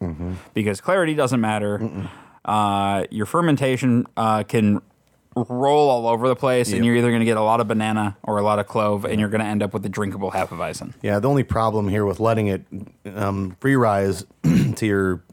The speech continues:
Speaker 1: into the eighties, for God's sake, is, you know, this yeast is just gonna get, just gonna rip, and it's gonna get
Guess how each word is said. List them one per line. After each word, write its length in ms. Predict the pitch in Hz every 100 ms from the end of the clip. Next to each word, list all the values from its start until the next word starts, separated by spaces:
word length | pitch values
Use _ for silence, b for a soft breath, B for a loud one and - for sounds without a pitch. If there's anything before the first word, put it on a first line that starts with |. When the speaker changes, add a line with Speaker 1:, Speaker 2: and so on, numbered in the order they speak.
| -
Speaker 1:
into 200 | 92 110
the 120 | 90 85
eighties, 500 | 131 120 87 87 -
for 120 | 90
God's 320 | 87 85 82
sake, 260 | 90 92 - B B B B
is, 520 | - 135 131 120 104 -
you 80 | 139
know, 140 | 101
this 240 | 101 -
yeast 360 | 101 127 185 -
is 160 | 95 85
just 180 | 104 -
gonna 280 | 113 90 80
get, 280 | 120 107 -
just 380 | - 127 - -
gonna 180 | 135 95
rip, 440 | 87 110 151 95
and 100 | 101
it's 140 | 92 -
gonna 180 | 107 87
get 240 | 95